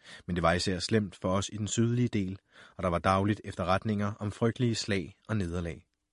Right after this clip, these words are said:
Og nu var bønderne tvunget til at aflevere halvdelen af deres høst til hæren, ud over den tiende, som de i forvejen betalte til kirken. Det havde resulteret i fødevaremangel og dermed stigende priser på mad,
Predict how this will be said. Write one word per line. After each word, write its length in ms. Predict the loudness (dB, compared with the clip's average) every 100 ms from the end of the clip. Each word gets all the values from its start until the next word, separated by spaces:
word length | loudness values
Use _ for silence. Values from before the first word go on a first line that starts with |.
| _ _ _ -20 -20 -20 -6
Og 100 | 0
nu 80 | 4
var 100 | 6
bønderne 400 | 6 6 4 0
tvunget 340 | 2 4 4
til 100 | 2
at 80 | -2
aflevere 420 | 0 0 0 -2
halvdelen 440 | 0 0 0 -2 -2
af 60 |
deres 240 | -2 -4 2
høst 260 | 0 0 -8
til 140 | -6
hæren, 360 | -2 -2 -2 -4 -8 -14 4
ud 140 | 6
over 300 | 6 4 0
den 240 | 0 -2 -2
tiende, 420 | 0 0 0 -2 -6 -14
som 180 | -6 0
de 60 |
i 40 | 2
forvejen 500 | 6 6 6 2 -2
betalte 400 | -2 -2 -2 -6
til 160 | -8
kirken. 360 | -6 -6 -6 -10 -14 _ _ _ _ _ -20 -18 -4
Det 80 | 2
havde 140 | 2
resulteret 480 | 2 0 -2 0 0
i 40 |
fødevaremangel 800 | 0 2 4 4 4 2 0 -2
og 120 | -2 2
dermed 360 | 4 4 2
stigende 400 | -2 -2 0 0
priser 320 | 0 0 0
på 100 | -2
mad, 260 | 0 0 -2